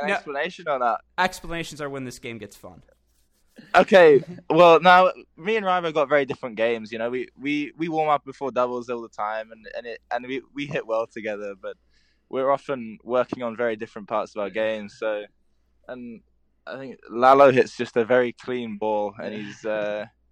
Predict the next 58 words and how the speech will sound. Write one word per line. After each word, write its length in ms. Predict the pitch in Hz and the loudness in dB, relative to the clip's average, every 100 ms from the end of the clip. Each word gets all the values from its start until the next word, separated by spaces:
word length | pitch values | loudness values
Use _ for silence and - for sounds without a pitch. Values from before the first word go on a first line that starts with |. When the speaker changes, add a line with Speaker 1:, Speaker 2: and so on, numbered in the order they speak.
| _ _ | _ _
Speaker 2:
<laughs> 440 | _ _ _ _ | _ _ _ _
Speaker 1:
and 100 | 120 | -20
he's, 160 | 120 131 | -18 -8
yeah, 200 | 143 127 | -4 -2
he's 160 | 127 | -4
just 120 | 147 131 | -6 -2
nice 260 | 113 107 | -2 -2
to, 240 | - 104 98 | -6 -8 -6
nice 180 | 113 - | -8 -8
to 100 | 104 | -8
get 140 | 92 | -6
risen 240 | 98 95 92 | -6 -8 -10
with, 200 | 92 92 | -12 -10
really. 220 | 80 69 | -12 -12
That's, 300 | - - _ _ | -16 -20 _ _
that's 100 | 123 | -16
Speaker 2:
I'm 60 | 139 | -12
Speaker 1:
the 60 | |
Speaker 2:
s-, 60 | 98 | -12
Speaker 1:
reason 180 | 190 - | -12 -18
for 80 | - | -20
my 60 | 139 | -20
answer. 300 | - - - | -20 -20 -12
Speaker 2:
is 160 | 143 151 | -10 -10
it 120 | 135 | -14
because 360 | 135 147 131 127 | -12 -10 -10 -12
you 220 | 131 143 | -16 -14
can 160 | 156 135 | -12 -12
hit 240 | 156 127 | -12 -12
winners 320 | 117 127 120 | -12 -12 -12
on 140 | 120 135 | -12 -12
him 160 | 127 | -14
and 60 | 120 | -14
he 40 | |
doesn't 240 | 107 107 110 | -14 -16 -16
get 100 | 104 | -16
mad 240 | 104 104 | -12 -12
at 120 | 107 | -14
you? 120 | 123 - | -12 -4
Speaker 1:
<laughs> 1500 | - 170 233 - 311 - - 262 - 202 185 285 - 294 - - 175 - 165 175 302 302 277 233 165 131 | 0 2 4 4 2 -2 -2 -6 -6 -8 -8 -10 -12 -12 -12 -10 -12 -10 -12 -12 -14 -16 -16 -14 -14 -6
Yeah, 300 | 143 156 147 | 0 0 0
I'm 240 | 143 139 147 | -2 -8 -10
hitting 260 | 165 143 | -10 -10
the 100 | 135 | -14
rival. 340 | 127 139 139 127 | -8 -8 -8 -12
I 80 | 127 | -16
can't, 300 | 143 131 - _ _ - | -16 -18 -18 _ _ -16
can't 200 | 131 120 | -14 -12
get 120 | 113 | -14
the 60 | |
full 240 | - 120 117 | -14 -16 -4
pass 340 | 123 113 - | 0 0 -2
to 100 | 107 | -10
him. 120 | 104 104 | -10 -6
It 60 | |
pisses 300 | - 127 113 | -6 -6 -8
me 80 | 107 | -4
off. 680 | 110 - - - - - - | -2 -2 -2 -2 -4 -6 -8